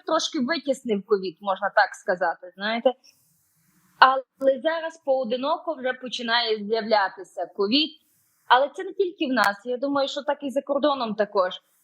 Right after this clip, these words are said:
Він пішов трошки на спад, тому що вірус все-таки омікрон, е, штам омікрону, він такий слабший. Люди, е, хворіють в нього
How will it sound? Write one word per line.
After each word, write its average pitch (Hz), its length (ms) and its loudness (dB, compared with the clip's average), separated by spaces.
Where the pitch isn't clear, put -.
Він 262 200 4
пішов 269 380 0
трошки 254 400 -4
на 247 140 -2
спад, 311 340 2
тому 226 200 0
що 240 140 0
вірус 247 520 0
все-таки 247 480 -4
омікрон, 254 720 0
е, 214 100 0
штам 233 400 0
омікрону, 240 540 -2
він 220 220 -6
такий 220 280 -6
слабший. 330 720 0
Люди, 262 280 0
е, 269 100 -2
хворіють 269 760 -4
в - 20 -8
нього 247 520 -2